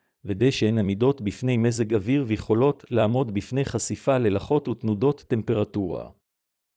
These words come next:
שפר את התאורה. תאורה נכונה היא קריטית בכל מטבח, כולל מטבחי חוץ. שקול לשלב שילוב של תאורת משימה ותאורת סביבה כדי ליצור חלל מואר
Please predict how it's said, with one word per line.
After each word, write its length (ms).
שפר 460
את 100
התאורה. 460
תאורה 360
נכונה 460
היא 240
קריטית 480
בכל 320
מטבח, 640
כולל 360
מטבחי 600
חוץ. 580
שקול 460
לשלב 400
שילוב 440
של 160
תאורת 420
משימה 480
ותאורת 460
סביבה 540
כדי 340
ליצור 460
חלל 280
מואר 500